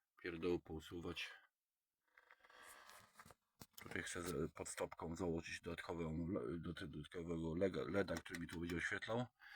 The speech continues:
Drugi tu mi się spalił, który oświetla tą stronę.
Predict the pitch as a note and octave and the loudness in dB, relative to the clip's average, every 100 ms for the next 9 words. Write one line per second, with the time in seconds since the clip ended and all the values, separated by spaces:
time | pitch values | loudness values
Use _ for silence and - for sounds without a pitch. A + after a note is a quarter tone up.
0 | - - - _ - G2+ F#2 F#2 F2 - | -14 -16 -20 _ -4 0 4 6 4 2
1 | - _ _ - F#2 - - - F#2+ F#2 | -18 _ _ -8 -6 -6 -8 -4 0 2
2 | E2+ D#2+ _ _ _ - - - F#2 - | 2 0 _ _ _ -20 -14 -2 0 2
3 | G2 E2+ E2 _ F#2+ F#2+ - G#2 A2+ | 0 0 -4 _ -2 -2 -2 -2 0